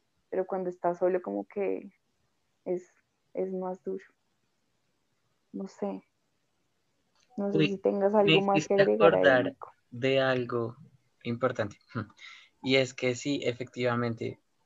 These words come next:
Speaker 2: el, recordemos que esto también, pues así como skin, como se disfruta, las prácticas, caricias, juegos, castigos, etcétera,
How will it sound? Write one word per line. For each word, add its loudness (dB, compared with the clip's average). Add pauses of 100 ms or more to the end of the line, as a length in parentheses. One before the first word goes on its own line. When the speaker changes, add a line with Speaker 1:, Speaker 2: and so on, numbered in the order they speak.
(160)
Speaker 2:
el, -2 (600)
recordemos 4
que 4
esto 0
también, 0 (460)
pues -6
así 0
como -2
skin, -2
como -6
se -8
disfruta, -2
las -4
prácticas, -2 (160)
caricias, -2 (300)
juegos, -2
castigos, -4
etcétera, -2